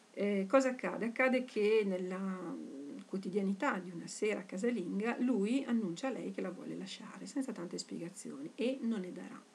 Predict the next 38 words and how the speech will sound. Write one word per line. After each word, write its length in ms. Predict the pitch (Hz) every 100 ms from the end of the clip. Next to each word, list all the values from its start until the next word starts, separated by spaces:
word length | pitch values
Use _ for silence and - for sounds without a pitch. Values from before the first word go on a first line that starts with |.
| -
Olga 460 | 226 220 220 262
cade 260 | 269 180 202
giù 120 | 175
dal 180 | 175 202 196
pero, 360 | - - 185
<laughs> 480 | 160 - - 165 -
nel 200 | 190 196
senso 340 | 196 196 202 202
che 220 | 180 185 - - - - - -
apparentemente 800 | - 214 220 226 269 190 202 240
non 180 | 196 180
ha 80 | 196
avuto 320 | 170 202 185
avvisaglie 640 | 170 185 196 196 156 196
di 100 | 175
questa 320 | 170 165 -
crisi, 380 | 175 - 180 190
o 60 | -
comunque 340 | 160 165 190
che 140 | 190 -
ci 240 | - 202
siano 400 | - 208 202 196
delle, 460 | - - 87 - - - - - - -
eh, 140 | - 190
motivazioni. 840 | 190 190 180 - - 226 180 190
Immediatamente 540 | 180 170 185 190 196
ipotizza 420 | 190 185 190 190 196
che 80 |
ci 120 | 175 190
sia 160 | 180
un'altra 340 | 180 185 247 262
donna, 560 | 196 226 262 202 180
lo 220 | - 180
incalza, 680 | 196 240 - 202 208 220 -
lui 160 | 180 185
non 140 | 165
risponde, 720 | 202 247 - - 175 190 185
insomma, 680 | 185 202 190 - - -